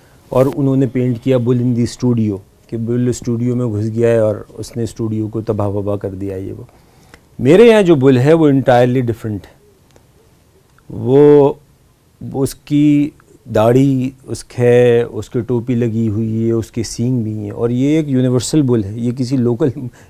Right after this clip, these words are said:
एरिया का वो नहीं है। लेकिन चेहरा जो उसका अटा हुआ है, वो कीड़े मकोड़े, मक्खियाँ, चींटियाँ लगी हुई, और वो यही है। कि मैं उसे देखता हूँ, ये एक गली सड़ी सी चीज़ है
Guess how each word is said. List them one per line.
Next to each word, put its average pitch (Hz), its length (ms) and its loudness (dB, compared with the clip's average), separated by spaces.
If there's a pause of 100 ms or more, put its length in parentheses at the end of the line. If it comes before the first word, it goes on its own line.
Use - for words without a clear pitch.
(120)
एरिया 135 300 6
का 139 100 2
वो 135 140 2
नहीं 139 360 0
है। 101 60 -8 (880)
लेकिन 196 460 4
चेहरा 165 520 6
जो 139 200 2
उसका 131 280 0
अटा 123 200 2
हुआ 117 400 2
है, 127 220 -2
वो 131 160 -4
कीड़े 123 480 -2
मकोड़े, 117 520 -2
मक्खियाँ, 113 880 -6 (200)
चींटियाँ 120 440 -2
लगी 104 300 -4
हुई, 95 240 -12 (1000)
और 139 200 4
वो 135 200 -2
यही 156 380 -2
है। 104 220 -8 (720)
कि 120 100 -6
मैं 156 160 -2
उसे 196 300 -2
देखता 143 360 0
हूँ, 160 160 0
ये 156 160 0
एक 139 100 -4
गली 127 260 2
सड़ी 110 300 -6
सी 113 160 -12
चीज़ - 360 -18
है - 60 -20